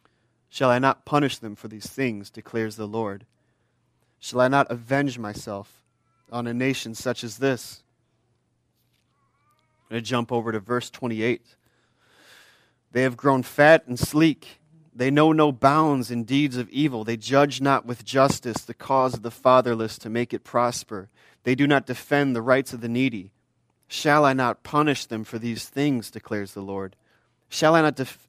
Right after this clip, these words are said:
avenge myself on a nation such as this? An appalling and horrible thing has happened in the land.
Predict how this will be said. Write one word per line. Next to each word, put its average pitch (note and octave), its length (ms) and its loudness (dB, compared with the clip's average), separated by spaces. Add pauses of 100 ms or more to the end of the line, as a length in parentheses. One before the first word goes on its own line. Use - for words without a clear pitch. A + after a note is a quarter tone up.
(260)
avenge C#3 520 -2
myself A2 580 -8 (320)
on B2+ 180 -2
a B2 60 -2
nation A#2+ 600 -2 (180)
such - 320 -6
as A#2 140 -10
this? C3 420 -2 (460)
An B2+ 120 -4
appalling D3+ 800 2 (100)
and B2 120 -8
horrible C3 480 0
thing A2+ 320 -6
has A2 180 -18
happened A#2+ 400 -4
in A2+ 100 -8
the G#2+ 80 -6
land. F#2+ 480 -8